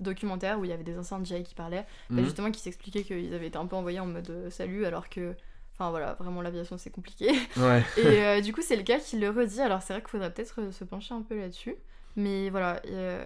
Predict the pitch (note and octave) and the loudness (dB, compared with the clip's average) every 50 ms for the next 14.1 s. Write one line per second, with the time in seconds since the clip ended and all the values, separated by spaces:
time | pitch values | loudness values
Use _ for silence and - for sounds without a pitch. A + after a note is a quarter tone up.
0 | - - - F#3 F3+ F#3 F#3 G3 A3 G#3+ - G3+ F3+ F3 E3+ E3 E3+ G3 F#3+ G3 | -8 -10 -8 -8 -8 -8 -6 -6 -6 -6 -6 -6 -4 -4 -4 -6 -6 -8 -8 -6
1 | G3 F#3+ G#3 G#3+ G#3 G3 F3+ F3 - - - G#3+ G#3+ - - G#3+ G3 - G3+ G3 | -4 -4 -2 -2 -2 -4 -4 -6 -6 -6 -6 -6 -6 -8 -10 -10 -10 -10 -10 -10
2 | - F#3+ F#3+ F#3 F3+ F#3 - - - - - - - - - - - - - F#3+ | -8 -8 -6 -6 -6 -8 -10 -12 -16 -18 -18 -18 -18 -18 -18 -18 -18 -12 -6 -2
3 | F#3+ F3+ F3 E3+ E3+ - - - - - - - - - - - - F#3+ F#3 - | 0 0 2 2 0 -2 -4 -8 -12 -10 -6 0 4 6 8 10 10 10 10 8
4 | G3 F#3+ - G#3 G#3 G3 F#3 - F#3+ F#3 F#3 F#3+ F#3+ G3+ G#3 A3 A3 - - G3+ | 4 2 0 -2 -2 -2 -4 -4 -4 -4 -2 -2 -2 0 0 -2 -2 -2 -4 -4
5 | F#3+ G3 G3+ G#3+ G#3+ G3+ F#3+ F#3 F3+ F3+ F3+ F3+ - F3 F3+ F#3 F#3 F#3 F3+ F3+ | -2 -2 0 0 0 0 -2 -2 -4 -4 -6 -6 -8 -8 -6 -6 -4 -4 -4 -4
6 | G3 F#3+ G3 G3+ G3+ G3+ - - - - - F#3+ F#3 F#3 F#3 - - F#3 F#3 F#3 | -6 -6 -4 -4 -4 -6 -6 -10 -14 -12 -10 -8 -8 -8 -10 -8 -8 -6 -4 -4
7 | F#3+ F#3+ F#3 - - G3 F#3+ F#3 F3+ F3+ F3+ F3+ F3+ F3+ F3+ F3 - - - - | -4 -4 -6 -6 -8 -8 -6 -4 -4 -4 -4 -4 -6 -6 -8 -8 -10 -12 -16 -14
8 | - - G#3+ F#3 F3 F#3+ F#3 F#3 F#3 F#3 F#3 F3+ - F3+ F3 - - - B2+ A#2 | -10 -8 -6 -6 -4 -4 -2 -2 -2 -4 -6 -6 -8 -12 -12 -8 -2 2 2 2
9 | G#2 G2+ - - - - - - - - A#3 A#3 A3+ A3+ G#3+ A3 A#3 C4 - C#4 | 2 0 -4 -14 -18 -16 -16 -14 -8 -2 0 0 0 0 0 -2 -4 -2 2 2
10 | A#3+ A3 G#3+ - G#3+ - - - A3 G#3+ A3 A3+ A#3+ A#3+ A#3+ B3 A#3 - - - | 2 2 2 -2 -6 -8 -2 0 2 4 4 4 4 4 2 2 0 -2 -6 -6
11 | G#3 G#3 - A3+ A3+ A#3 G3+ F#3+ F#3+ F#3+ - F#3+ F#3 F#3 F#3 F3+ - - A3+ A3+ | -4 -2 -2 0 0 0 -2 -2 -2 -4 -6 -6 -6 -6 -6 -8 -8 -8 -8 -8
12 | - - - - - - - - - - - - - G#3+ G#3 G3 F#3+ F#3 F#3 F3+ | -8 -10 -16 -16 -16 -16 -16 -16 -16 -16 -16 -16 -10 -6 -4 -4 -4 -4 -6 -6
13 | - A3 G#3+ G#3 F#3 F#3 F#3 - - - G3 F#3 F#3 - G3 F#3 F3+ F3 F3 F#3 | -6 -8 -6 -6 -6 -6 -8 -8 -8 -6 -6 -6 -6 -6 -8 -6 -6 -6 -6 -8
14 | F#3 G#3 | -8 -10